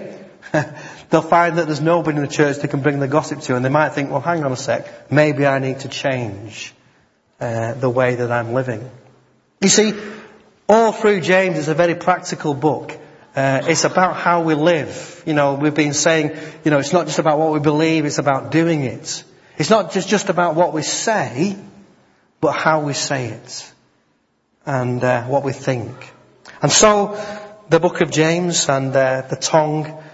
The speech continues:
we know that, uh, that it has the power to delight. We can delight God in heaven and we can delight one another by the words,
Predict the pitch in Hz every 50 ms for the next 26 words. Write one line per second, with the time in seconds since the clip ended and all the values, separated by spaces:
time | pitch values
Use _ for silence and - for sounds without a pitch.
0 | - _ _ _ _ _ _ _ - - 143 143 143 139 151 156 156 156 151 147
1 | 143 147 - - - 151 139 139 135 139 - - - - - - - - - -
2 | - - _ _ _ _ _ _ _ _ _ _ _ _ _ _ _ _ _ _
3 | _ _ _ _ - 143 143 143 104 143 151 156 151 135 127 143 139 - - -
4 | 160 156 156 156 156 151 - - - - - - - - 135 139 135 131 139 147
5 | 143 139 131 117 120 - - - - - - - - - 135 131 - - 143 135
6 | 135 131 139 135 135 143 156 160 165 160 156 - - 160 156 147 - - 160 156
7 | 160 151 151 143 139 123 151 156 151 139 151 151 147 139 135 135 135 131 - 139
8 | 131 127 139 131 139 139 143 139 135 135 131 131 135 139 127 127 123 117 - -
9 | - - - - _ _ - - 123 123 120 120 117 123 139 143 147 147 147 147
10 | 139 143 - - - -